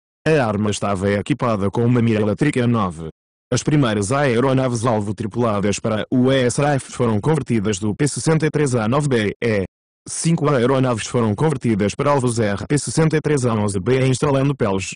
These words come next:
de fuselagem mais espessas e revisando o esquema de blindagem. Armas, sistemas de injeção de água nos cilindros de motor e equipamentos para pendurar tanques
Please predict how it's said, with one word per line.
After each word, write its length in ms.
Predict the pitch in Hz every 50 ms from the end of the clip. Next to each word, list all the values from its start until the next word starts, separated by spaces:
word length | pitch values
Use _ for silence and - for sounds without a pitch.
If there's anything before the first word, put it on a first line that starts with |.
| -
de 140 | 120 104 113
fuselagem 640 | - - 160 156 143 135 143 135 117 110 95 110 110
mais 260 | 110 110 110 107 101
espessas 500 | 104 - - 120 113 104 - 101 101 92
e 60 | 101
revisando 500 | 101 101 104 131 151 135 127 135 123 110
o 40 | 117
esquema 360 | 135 - - 117 110 104 98
de 120 | 98 113 110
blindagem. 680 | 104 110 110 107 107 107 98 95 90 95 90 82 85 - _ _ _ _ _ _ - -
Armas, 460 | 113 101 101 98 95 95 95 - - - _ _ _ -
sistemas 520 | - - 123 117 - 139 123 117 117 113
de 80 | 113 117
injeção 520 | 120 113 147 147 139 - 135 113 107 107 107
de 140 | 120 127
água 300 | 120 107 104 98 107 107
nos 280 | 104 107 107 101 - - -
cilindros 560 | - - - 131 123 127 127 117 113 101 101
de 80 | 107 131
motor 320 | 143 151 - 139 123 110
e 120 | 117 120 123
equipamentos 720 | 113 107 - 156 143 - 147 127 123 110 - 110 101 - -
para 200 | 120 110 113 107
pendurar 480 | - 147 139 131 127 123 123 113 104
tanques 380 | - - 123 120 110 151 -